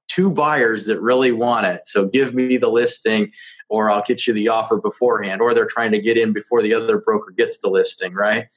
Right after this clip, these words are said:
That's off-market deal number one. There's not much difference between that and a marketed deal because everybody knows about it. There's probably been,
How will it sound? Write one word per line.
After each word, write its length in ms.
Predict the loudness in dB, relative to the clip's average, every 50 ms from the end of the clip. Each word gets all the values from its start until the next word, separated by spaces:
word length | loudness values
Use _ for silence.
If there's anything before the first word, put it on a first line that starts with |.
| _ _ -4
That's 280 | -2 -2 -2 -2 -4 -6
off-market 600 | -2 -2 -2 -2 -2 -4 -4 -4 -2 -4 -6 -6 -2
deal 140 | -2 0 0
number 320 | 0 -2 0 0 -2 0
one. 320 | 0 0 0 0 -2 -4 -2 -2
There's 200 | -2 -2 -2 -2
not 300 | -2 0 0 -2 -2 -2
much 200 | -2 -2 -2 -4 -4
difference 420 | -2 -2 -2 0 -2 -4 -4 -4 -8
between 340 | _ _ -4 -2 -2 0
that 160 | 0 0 -2 -2
and 100 | -2 -4
a 40 |
marketed 500 | -2 -2 -2 -2 -4 -8 -10 -12 -14 -8
deal 220 | -2 0 0 0 0
because 260 | -2 -4 -4 -2 -2
everybody 420 | -2 -2 -2 -2 -2 0 0 2
knows 240 | 2 2 2 0 -2
about 280 | -2 -6 -6 -6 -6 -8
it. 60 | -10 _ -4
There's 180 | -4 -4 -4 -6 _
probably 220 | -2 0 2 2 2
been, 320 | 2 0 0 0 -2 -4